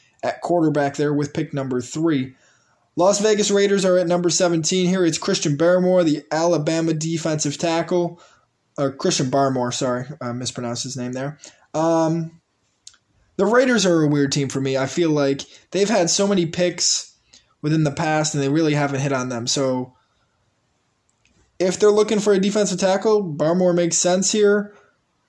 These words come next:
But, um, I think this could also be a linebacker.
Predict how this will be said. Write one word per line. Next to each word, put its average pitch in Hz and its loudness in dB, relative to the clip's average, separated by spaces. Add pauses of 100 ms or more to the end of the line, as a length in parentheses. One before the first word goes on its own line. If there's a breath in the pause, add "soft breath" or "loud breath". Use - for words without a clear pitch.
But, 139 0 (220)
um, 135 -2
I 165 -2
think 175 0
this 165 0
could 160 0
also 156 2
be 156 2
a 143 2
linebacker. 175 0